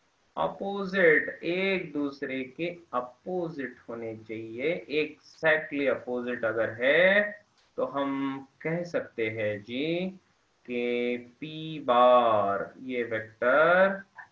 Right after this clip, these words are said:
is equals to minus of Q bar, तो ये negative vectors बन गए, इनको कहा जाएगा negative vector,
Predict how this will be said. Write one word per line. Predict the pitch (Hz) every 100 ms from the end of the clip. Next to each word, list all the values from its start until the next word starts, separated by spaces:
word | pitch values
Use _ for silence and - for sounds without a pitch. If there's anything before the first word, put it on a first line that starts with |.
| _ _ _ -
is | 139 127 135
equals | - 120 127 127 - 165
to | 165 143 120 120
minus | 123 143 170 190 185 - - _ 123
of | 127 131 131 131 131 _ _ _
Q | 170 156 143
bar, | 120 107 104 92 90 90 - _
तो | 139
ये | 139 139
negative | 135 127 139 135 117
vectors | 113 - 107 107
बन | 95 90
गए, | - - _ _ _ _ _ _ _ _ _ _ _ -
इनको | 131 123 120
कहा | 113 110
जाएगा | 104 104 131 131
negative | 123 120 131 131 117 104 -
vector, | - -